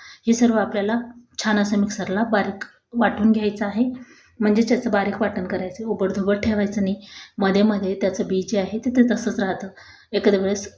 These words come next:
अ, कोथिंबीरीच्या काड्या जास्त जर टाकल्या तर वाटल्या जातं, पण जर का कमी पडल्या तर थोडंसं पाणी टाकून याला छान बारीक असं फिरवून घ्यायचं आहे, म्हणजे एकजीव झाल्यानंतर पुरीमध्ये मिरचीचे बी राहणार नाही. इथं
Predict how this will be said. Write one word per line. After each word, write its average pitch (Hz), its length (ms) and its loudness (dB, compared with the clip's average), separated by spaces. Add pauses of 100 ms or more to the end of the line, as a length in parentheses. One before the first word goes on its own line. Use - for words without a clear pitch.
(120)
अ, 220 60 -6 (520)
कोथिंबीरीच्या 208 580 2
काड्या 196 280 0
जास्त 190 320 -4
जर 214 160 0
टाकल्या 202 360 -2
तर 214 140 -2
वाटल्या 208 340 0
जातं, 190 260 -2
पण 220 320 -2
जर 220 120 0
का 226 120 -4
कमी 208 220 2
पडल्या 202 320 0
तर 208 80 -6 (100)
थोडंसं 196 280 0
पाणी 202 280 0
टाकून 214 320 -2 (480)
याला 202 120 4 (120)
छान 202 220 2
बारीक 202 280 -2
असं - 180 -2
फिरवून 208 400 2
घ्यायचं 196 340 0
आहे, 180 200 -2 (380)
म्हणजे 202 220 2
एकजीव 226 320 4
झाल्यानंतर 214 720 -2 (640)
पुरीमध्ये 220 500 6 (220)
मिरचीचे 226 440 -2
बी 196 120 -2
राहणार 185 360 -8
नाही. 202 200 -6
इथं 202 340 -4